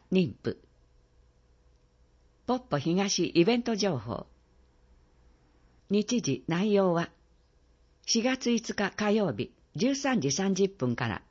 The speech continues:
十四時三十分。折り紙を楽しむ。四月六日水曜日、十時三十分から十二時。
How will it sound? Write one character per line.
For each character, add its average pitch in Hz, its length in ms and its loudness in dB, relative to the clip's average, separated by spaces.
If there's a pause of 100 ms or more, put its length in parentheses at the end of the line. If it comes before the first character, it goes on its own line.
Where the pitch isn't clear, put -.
(100)
十 214 200 2
四 135 140 2
時 113 100 -2
三 180 260 -2
十 170 120 -2
分。 - 320 -8 (1000)
折 202 180 4
り 247 60 0
紙 233 260 2
を 113 120 0
楽 170 260 -2
し 139 160 -4
む。 113 100 -4 (1000)
四 220 160 0
月 254 260 0
六 220 220 4
日 196 160 -2
水 233 220 2
曜 190 160 2
日、 110 200 -6 (500)
十 262 220 0
時 143 140 0
三 190 260 -2
十 202 140 0
分 127 220 -4
か 123 120 -4
ら 107 180 -4
十 180 240 2
二 175 180 0
時。 - 200 -8